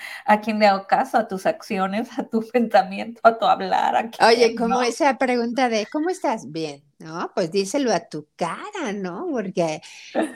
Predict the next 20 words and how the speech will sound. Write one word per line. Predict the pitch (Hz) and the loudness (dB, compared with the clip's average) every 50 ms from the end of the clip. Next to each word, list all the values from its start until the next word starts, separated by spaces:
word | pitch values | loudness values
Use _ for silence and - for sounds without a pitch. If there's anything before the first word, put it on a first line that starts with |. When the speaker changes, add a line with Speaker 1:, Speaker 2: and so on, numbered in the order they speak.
| - - _ _ 220 | -20 -20 _ _ 2
Speaker 2:
¿no? | 226 285 262 247 233 277 359 453 453 | 6 6 8 8 8 6 4 2 0
Speaker 1:
Expresa | 453 - _ _ 220 240 254 247 277 254 254 | -4 -8 _ _ 2 2 4 6 6 4 6
cosas | 254 247 233 247 247 240 - | 4 2 4 4 2 2 2
totalmente | - 202 190 190 208 202 208 214 208 208 202 202 202 202 196 | 0 0 4 8 6 6 6 6 0 -2 -2 2 2 2 2
distintas, | 202 180 185 196 - - 185 - 254 - - - - 196 208 | 2 0 -2 -2 -2 -2 0 0 0 0 2 0 0 0 0
¿no? | 220 220 226 - - - - | -6 -6 -6 -6 -6 -8 -6
Speaker 2:
<laughs> | - 339 330 269 | -6 -6 -4 -4
Sí. | 226 - 214 - _ - _ - - _ _ _ _ _ _ - 427 440 415 - - - _ _ _ _ _ - 440 415 339 - - - - - - - - - - _ | -4 -4 -6 -6 _ -16 _ -16 -16 _ _ _ _ _ _ -8 -8 -8 -8 -14 -18 -20 _ _ _ _ _ -12 -12 -12 -12 -14 -20 -20 -20 -20 -18 -16 -16 -16 -12 _
Speaker 1:
Pues, | - 247 247 - _ | -4 -4 -4 0 _
¿con | 285 277 285 | 2 2 2
qué | 285 - | 2 -2
nos | 480 494 539 466 | -2 -2 -2 2
dejas | 427 381 381 392 381 | 2 4 4 4 4
el | 359 294 262 | 4 0 2
día | 262 262 | 2 4
de | 240 233 220 | 4 4 4
hoy, | 190 190 | 4 2
mi | 196 196 | -2 -6
querida | - 214 190 180 175 156 | -6 -6 -4 -2 -4 -4
Sami? | - - 196 156 208 - - | -4 -4 -10 -10 -10 -14 -18